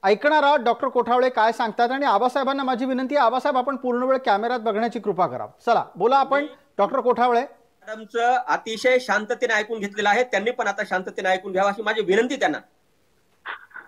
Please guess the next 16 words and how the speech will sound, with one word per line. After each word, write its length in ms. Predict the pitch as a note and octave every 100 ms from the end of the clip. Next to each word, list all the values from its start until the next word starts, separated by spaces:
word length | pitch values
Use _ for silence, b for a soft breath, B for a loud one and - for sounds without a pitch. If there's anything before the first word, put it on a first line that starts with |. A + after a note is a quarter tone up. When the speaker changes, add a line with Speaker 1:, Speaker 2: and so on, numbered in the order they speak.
| _ _ _ _ -
Speaker 1:
जी. 220 | F3 B3 B2+ - _ _ _ G#3+
Speaker 2:
तर, 80 | A#3+ A3 - _ _ -
अ, 280 | D#3+ E3 D#3 - -
काथे 500 | - - E3+ F3+ C4+
sir, 220 | C4+ D#3+ - _ _ _ _ _ _ _ _ _
Speaker 1:
बोला. 180 | G3 A#3
Speaker 2:
तुम्ही 260 | B3+ B3+ B3+
आता 320 | - F3+ A3+
जो 120 | A#3+
मुद्दा 240 | G#3+ A3
उपस्थित 300 | A3+ A3+ A3
केला, 480 | G#3+ A#3 A#3 A#3+ A#3+
काही 360 | A#3 - G#3 A3
धनगर 360 | E3 F#3+ A3+
कुणबी 280 | A3+ A3+ A3
सापडतात, 560 | G#3+ G#3 G#3+ G#3 A3